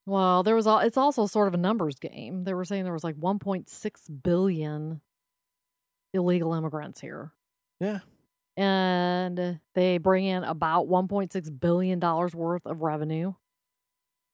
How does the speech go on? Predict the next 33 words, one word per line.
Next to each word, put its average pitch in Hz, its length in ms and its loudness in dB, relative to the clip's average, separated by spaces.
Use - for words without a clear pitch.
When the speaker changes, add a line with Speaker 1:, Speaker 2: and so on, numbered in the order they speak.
Speaker 1:
So 175 80 -4
you'd 170 140 -2
think 170 160 -2
that 180 60 2
Speaker 2:
Right. 165 140 4
Speaker 1:
would 170 40 -2
be 170 200 0
equal. 165 380 -6
Unfortunately, 190 640 -2
they 175 120 0
cost 175 380 0
about 165 340 0
one 185 240 2
point 185 280 -4
four 170 200 -2
billion 160 540 2
dollars 160 640 -2
in 165 260 -4
medical 165 340 0
care. 160 440 -6
Speaker 2:
Right. 156 240 -2
Speaker 1:
And 175 160 -2
other 175 480 2
services. 165 920 -4
It, 147 160 -4
it 165 160 -2
actually 180 400 -2
negates 160 760 -4
what 151 240 -12
they're 156 140 -6
bringing 151 300 -8
in. - 280 -18
Speaker 2:
Right. 170 180 0